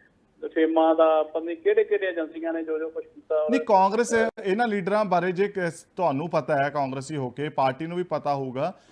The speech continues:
Speaker 2: ਫਿਰ ਪਾਰਟੀ ਦਾ, ਅ, ਇਹ, ਇਹ ਕੀ ਮਤਲਬ ਰਵੱਈਆ ਇਹਦੇ ਬਾਰੇ? ਉਹ ਕੀ ਸੋਚ ਰਹੇ in future? ਕਿਉਂਕਿ ਜੇ ਤੁਹਾਡਾ ਕੋਈ
Speaker 1: ਇਹ ਤਾਂ
Speaker 2: ਲੀਡਰ ਬੇਕਸੂਰ ਹੁੰਦਾ ਹੈ,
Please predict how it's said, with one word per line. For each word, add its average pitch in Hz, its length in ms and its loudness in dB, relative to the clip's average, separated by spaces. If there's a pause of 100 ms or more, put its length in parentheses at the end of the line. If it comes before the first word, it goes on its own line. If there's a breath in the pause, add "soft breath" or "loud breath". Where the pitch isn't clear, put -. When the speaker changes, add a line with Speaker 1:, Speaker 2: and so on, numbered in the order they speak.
(160 soft breath)
Speaker 2:
ਫਿਰ 190 120 0
ਪਾਰਟੀ 175 500 2
ਦਾ, 208 460 6 (240)
ਅ, - 80 -12
ਇਹ, 185 160 -2
ਇਹ 190 180 -4 (120)
ਕੀ 208 180 -4
ਮਤਲਬ 185 380 0
ਰਵੱਈਆ 139 340 0
ਇਹਦੇ 139 140 -2
ਬਾਰੇ? 131 180 -2
ਉਹ 175 120 -2
ਕੀ 190 200 -6
ਸੋਚ 165 300 -6
ਰਹੇ 160 180 -2
in 135 60 -2
future? 131 380 -8
ਕਿਉਂਕਿ 175 220 4
ਜੇ 170 180 2
ਤੁਹਾਡਾ 196 300 2
ਕੋਈ 202 140 6
Speaker 1:
ਇਹ 214 60 10
ਤਾਂ 180 60 2
Speaker 2:
ਲੀਡਰ 202 160 6
ਬੇਕਸੂਰ 170 480 -4
ਹੁੰਦਾ 170 280 -2
ਹੈ, 185 160 -6